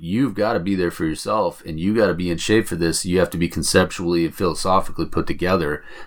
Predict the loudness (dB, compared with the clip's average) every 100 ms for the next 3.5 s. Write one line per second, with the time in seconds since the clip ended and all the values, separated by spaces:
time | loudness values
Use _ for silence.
0 | -8 -6 0 0 2 -2 0 2 2 0
1 | -2 -6 -6 -6 -2 0 2 2 0 -4
2 | 2 4 4 0 -2 2 2 2 -4 0
3 | 2 2 -2 -4 -4